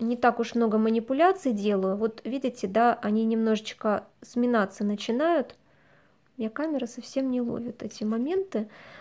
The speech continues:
Но, может быть, вы видите, да, вот я четыре раза их закрутила, вот они начинают у меня сминаться. Но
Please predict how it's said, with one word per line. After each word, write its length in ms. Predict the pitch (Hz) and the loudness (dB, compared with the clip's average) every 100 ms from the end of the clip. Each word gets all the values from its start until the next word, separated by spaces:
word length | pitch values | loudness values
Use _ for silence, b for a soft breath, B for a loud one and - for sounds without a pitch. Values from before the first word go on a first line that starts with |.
| B B | B B
Но, 220 | 240 294 285 | 2 2 4
может 340 | 254 262 233 | 4 4 2
быть, 160 | 240 240 | -2 0
вы 120 | 247 | 0
видите, 360 | 220 196 - | 0 -2 -6
да, 220 | 208 294 339 | 2 4 4
вот 160 | 240 | 4
я 140 | 247 247 | 4 4
четыре 400 | 262 277 262 247 | 2 0 4 6
раза 340 | 226 196 208 | 6 4 0
их 260 | 196 214 202 | 0 0 0
закрутила, 680 | 214 233 240 - 381 262 | -2 -2 -4 2 4 6
вот 200 | 240 269 | 4 2
они 180 | 233 262 | 2 4
начинают 600 | 240 220 226 240 233 233 | 2 2 2 4 4 2
у 40 | |
меня 280 | 220 226 226 | 0 2 0
сминаться. 720 | 220 240 247 220 175 - - - B B B B B | 0 0 4 4 2 -4 -12 -12 B B B B B
Но 500 | 240 285 320 220 | 4 8 8 8